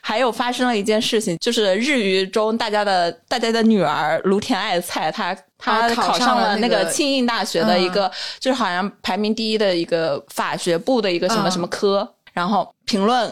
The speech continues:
Speaker 1: 和那个转发里全都说她就是多周目人吧。
Speaker 2: 对，对。
Speaker 1: <laughs> 她非常小的时候就开始演戏了，然后每次演技就是那种非常成熟，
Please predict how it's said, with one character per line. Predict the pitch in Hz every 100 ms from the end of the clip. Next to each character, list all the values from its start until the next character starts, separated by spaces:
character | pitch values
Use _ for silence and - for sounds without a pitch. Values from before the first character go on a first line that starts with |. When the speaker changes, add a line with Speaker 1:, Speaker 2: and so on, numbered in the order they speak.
| -
Speaker 1:
和 | - 175 165 160
那 | 175 202
个 | 185
转 | 185 156
发 | 185 190
里 | 170
全 | -
都 | 165
说 | 175 - 170 -
她 | - 254
就 | 247
是 | - 208 180 147 -
多 | 240 247
周 | 262 254
目 | 254 226
人 | 175 131
吧。 | 165 170 - 508
Speaker 2:
对， | - 320 294 269 233 220
对。 | 262 220 190 247
Speaker 1:
<laughs> | -
她 | -
非 | 359 403
常 | 339 277
小 | 165
的 | 175
时 | 170
候 | 185 185
就 | 196 196
开 | 226 196
始 | - 185 151 131 - -
演 | 196 175 143
戏 | - - 220
了， | 156 139 - - -
然 | 208 208
后 | 311 277 214 208
每 | - 202 180
次 | - 330
演 | 285 180
技 | 165 233
就 | 277
是 | 302
那 | 302
种 | 277 185
非 | -
常 | 277 175
成 | - 180 196
熟， | 247 170 127 -